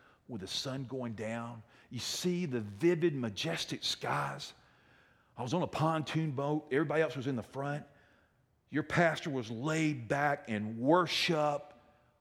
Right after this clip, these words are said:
in the awesome presence of the Lord. And God says, "I'm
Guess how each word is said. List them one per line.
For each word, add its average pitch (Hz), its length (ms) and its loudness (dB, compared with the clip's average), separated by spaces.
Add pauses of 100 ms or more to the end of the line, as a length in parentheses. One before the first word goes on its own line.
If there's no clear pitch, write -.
(440)
in 127 120 2
the 117 160 0
awesome 180 680 4 (180)
presence 180 640 4
of 151 180 4
the 120 80 0
Lord. 165 560 2 (220)
And 147 160 2
God 165 260 8
says, 147 400 2 (400)
"I'm 262 460 10